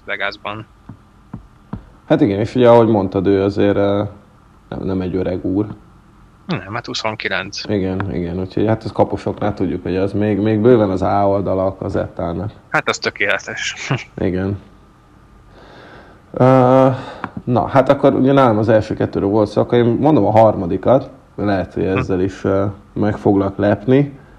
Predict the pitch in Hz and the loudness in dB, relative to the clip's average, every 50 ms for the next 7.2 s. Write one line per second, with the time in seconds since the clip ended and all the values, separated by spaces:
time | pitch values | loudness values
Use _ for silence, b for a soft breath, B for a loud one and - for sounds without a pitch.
0 | B B B B B - _ 120 117 113 113 113 113 113 113 113 110 110 110 107 | B B B B B -4 _ 4 6 6 6 6 6 6 6 6 6 6 6 6
1 | 107 107 104 104 107 104 101 B B B B B - - _ - - - - - | 6 4 4 4 2 0 -4 B B B B B -20 -20 _ -20 -20 -20 -20 -20
2 | - - - - - - - - 87 87 87 90 90 92 90 90 92 98 - - | -20 -18 -14 -12 -12 -10 -10 -8 -8 -6 -6 -4 -4 -4 -2 -2 -4 -4 -6 -8
3 | - - - _ - 156 147 135 120 143 143 143 131 - 117 113 95 98 90 - | -12 -18 -20 _ -4 2 4 4 6 8 8 8 8 6 4 4 4 2 0 0
4 | - - 90 92 92 95 95 - - - - 92 98 120 - - - _ _ _ | -2 -4 -2 -2 -2 -2 -4 -8 -8 -4 -2 -2 -2 -2 -4 -10 -18 _ _ _
5 | _ _ b b b b b b - - - - _ - - 92 95 92 - 101 | _ _ b b b b b b -14 -14 -14 -18 _ -8 -6 -4 -4 -2 -2 -2
6 | 95 - - 107 113 127 143 143 131 110 95 - - 113 104 - 123 120 123 117 | -2 0 0 0 0 0 0 -2 -2 -4 -2 0 0 2 4 6 6 6 6 4
7 | - - - | 2 -2 -6